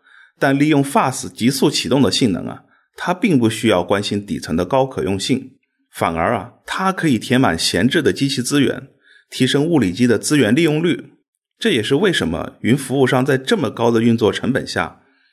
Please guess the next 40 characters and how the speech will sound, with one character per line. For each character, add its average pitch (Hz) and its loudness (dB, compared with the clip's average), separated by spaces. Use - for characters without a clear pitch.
faas - -4
还 - -4
能 117 4
免 95 4
费 165 0
提 110 -4
供 98 0
给 78 -2
大 85 -2
家 85 -4
使 - -8
用。 - -12
那 170 2
我 120 4
介 202 0
绍 170 2
S 147 0
L 139 4
A， 135 4
主 - -2
要 117 2
是 139 -2
希 135 0
望 143 2
你 85 2
能 82 0
对 135 2
云 98 0
服 135 -2
务 135 2
商 135 0
的 113 -2
服 120 -6
务 127 0
层 - 0
级 90 -2
有 80 -2
个 85 0
认 131 2
识。 - -8